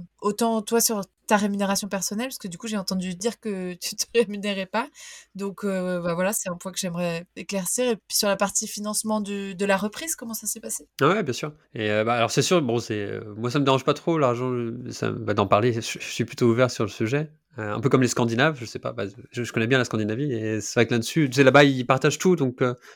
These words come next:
Speaker 2: je, si j'ai pas de bêtises, c'est la Norvège, tu sais, tu peux voir si ton voisin, combien il gagne, littéralement, sur, euh,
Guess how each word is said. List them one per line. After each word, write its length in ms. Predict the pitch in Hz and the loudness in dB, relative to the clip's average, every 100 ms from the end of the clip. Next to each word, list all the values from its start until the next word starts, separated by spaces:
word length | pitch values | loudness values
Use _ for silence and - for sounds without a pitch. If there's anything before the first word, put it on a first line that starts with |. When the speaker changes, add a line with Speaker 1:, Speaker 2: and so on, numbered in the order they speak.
| - | -14
Speaker 2:
je, 160 | - | -8
si 160 | 123 135 | -4 -2
j'ai 100 | 127 | 2
pas 120 | 139 | 2
de 40 | |
bêtises, 240 | 135 143 175 | 2 0 2
c'est 60 | 139 | 2
la 60 | |
Norvège, 320 | 131 135 180 | 4 6 4
tu 100 | 180 | 4
sais, 80 | 147 | -4
tu 140 | 170 - | -6 -2
peux 80 | |
voir 260 | 139 139 147 | 0 4 2
si 100 | - | 2
ton 120 | 143 | 0
voisin, 260 | 131 135 160 | 4 4 4
combien 220 | 147 143 | 4 2
il 60 | 151 | 2
gagne, 220 | 151 143 | 2 0
littéralement, 380 | 117 120 127 139 | 0 0 2 0
sur, 240 | - 117 | -2 -6
euh, 140 | 113 | -6